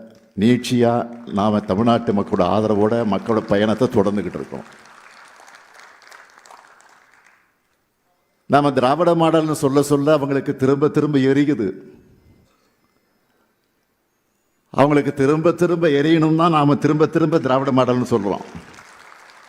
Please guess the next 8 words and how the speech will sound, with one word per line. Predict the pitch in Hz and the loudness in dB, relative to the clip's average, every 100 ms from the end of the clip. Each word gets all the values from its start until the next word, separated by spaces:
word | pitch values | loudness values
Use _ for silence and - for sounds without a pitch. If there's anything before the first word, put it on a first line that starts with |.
| - - - - - - - - - _ _ _ _ _ _ _ _ _ _ _ _ _ _ _ _ _ _ _ _ _ _ _ _ _ _ _ - | -20 -20 -20 -20 -20 -20 -20 -20 -20 _ _ _ _ _ _ _ _ _ _ _ _ _ _ _ _ _ _ _ _ _ _ _ _ _ _ _ -2
நூற்றாண்டுகளுக்கு | 127 127 127 135 151 143 139 120 117 | 0 2 0 0 2 0 0 -2 0
முன்னாடி | 113 117 107 | 2 2 0
தமிழ்நாடு | - 107 135 127 110 | 0 0 2 2 2
எப்படி | 104 120 110 | 0 0 0
இருந்துச்சு, | 101 101 - 101 107 120 - - - _ _ _ _ _ _ _ _ _ _ _ _ _ - | 0 -2 -2 -2 -2 -4 -12 -20 -20 _ _ _ _ _ _ _ _ _ _ _ _ _ -6
இன்னைக்கு | 117 123 123 107 | 0 2 2 0
எப்படி | 104 120 | 0 0
இருக்கு? | 104 104 - 95 104 101 | -2 -4 -6 -6 -6 -8